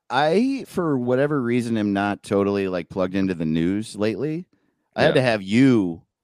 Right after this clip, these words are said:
Speaker 2: <laughs>
Speaker 1: tell me the Kanye situation, which is really funny. Like, you're my C N N.
Speaker 2: Oh, it's so funny.
Speaker 1: So I don't
Speaker 2: Yeah.
Speaker 1: really know everything he said, but from what I can tell,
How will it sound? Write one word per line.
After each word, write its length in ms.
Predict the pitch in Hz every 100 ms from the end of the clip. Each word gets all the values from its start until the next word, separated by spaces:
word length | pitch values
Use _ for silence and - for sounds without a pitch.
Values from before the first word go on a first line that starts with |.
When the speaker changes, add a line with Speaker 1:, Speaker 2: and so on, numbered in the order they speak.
| -
Speaker 2:
<laughs> 880 | - 139 135 117 - - - _ -
Speaker 1:
tell 200 | 131 131
me 160 | 131
the 140 | 120 110
Kanye 380 | 98 98 104 107
situation, 640 | 120 117 113 123 135 107
which 140 | 90
is 140 | 92 85
really 200 | 87 87
funny. 360 | 90 85 95
Like, 120 | 85 85
you're 220 | 90 90
my 240 | 90 87
C 260 | 85 90 85
N 120 | 82
N. 100 | 85
Speaker 2:
Oh, 140 | 85 78
it's 180 | -
so 260 | - 80 73
funny. 380 | - 76 69 65
Speaker 1:
So 180 | 143 135
I 80 | 175
don't 140 | 175
Speaker 2:
Yeah. 40 | 139
Speaker 1:
really 200 | 139 123
know 260 | 110 117
everything 340 | 117 117 104 101
he 140 | 95
said, 400 | - 110 104 92
but 140 | 101
from 160 | 113 117
what 100 | 131
I 120 | 208
can 200 | 214 139
tell, 580 | 117 110 104 101 101 101